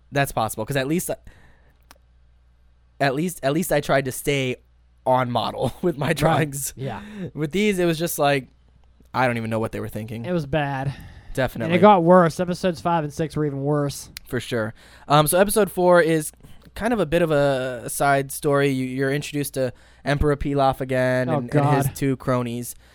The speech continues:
Speaker 1: Um, and
Speaker 2: Mai and Chow or whatever
Speaker 1: I
Speaker 2: his
Speaker 1: don't
Speaker 2: name
Speaker 1: even
Speaker 2: is.
Speaker 1: know. I,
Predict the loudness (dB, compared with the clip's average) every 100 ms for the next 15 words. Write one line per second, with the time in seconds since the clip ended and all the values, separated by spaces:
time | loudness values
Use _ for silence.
0 | _ -6 -2 0 -2 -4 -2 0 2 0
1 | -2 -4 -10 -16 _ _ _ _ _ _
2 | -8 -4 0 2 4 2 2 0 0 -4
3 | -4 -4 -4 -4 -4 -6